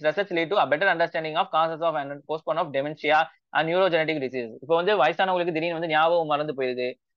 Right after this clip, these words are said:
கை காலம் நடுக்கம் வந்துருது, அவங்க ஒரு மாதிரி ஆயிடுறாங்கல்ல. So, இதெல்லாம் வந்து ஏன் நடக்குது அப்படிங்கறதெல்லாம் research பண்ணி அதுக்குண்டான solution கண்டுபிடிக்க போறாங்க. எங்க? இங்க, சி பி ஆர் ல. India is set to target nine missions aimed to boosting the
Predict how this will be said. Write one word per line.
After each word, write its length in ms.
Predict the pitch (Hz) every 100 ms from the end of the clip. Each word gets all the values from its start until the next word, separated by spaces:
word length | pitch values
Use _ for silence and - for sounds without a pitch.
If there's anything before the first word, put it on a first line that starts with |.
| _ 165
கை 80 | 170
காலம் 240 | 180 175 147
நடுக்கம் 220 | 147 147
வந்துருது, 300 | 131 123 123 123 _ _ 151
அவங்க 140 | 165
ஒரு 80 | 156 160
மாதிரி 200 | 180 165
ஆயிடுறாங்கல்ல. 500 | 156 160 139 131 139 135 - _ _ -
So, 80 | 156 156
இதெல்லாம் 360 | 185 208 233 202
வந்து 140 | 202 214 180
ஏன் 120 | 190
நடக்குது 360 | 170 160 165 175 156 127
அப்படிங்கறதெல்லாம் 680 | 135 170 170 165 160 175 196
research 260 | 151 185 165 160
பண்ணி 120 | 190
அதுக்குண்டான 320 | 165 156 160 160
solution 280 | 147 151 160
கண்டுபிடிக்க 320 | 131 127 123 117
போறாங்க. 240 | 117 113 - _ -
எங்க? 120 | 139 160 151
இங்க, 140 | 127 127 - _ -
சி 80 | 147 143
பி 60 | 127
ஆர் 100 | 120
ல. 40 | - _ _ _ _ -
India 160 | 185 226
is 40 | 208
set 100 | 190
to 60 | 202 180
target 260 | 175 202 147
nine 180 | 170 202 175
missions 280 | 190 208 - - 156
aimed 160 | 180 175
to 60 | 147
boosting 280 | 160 180 170
the 80 | 202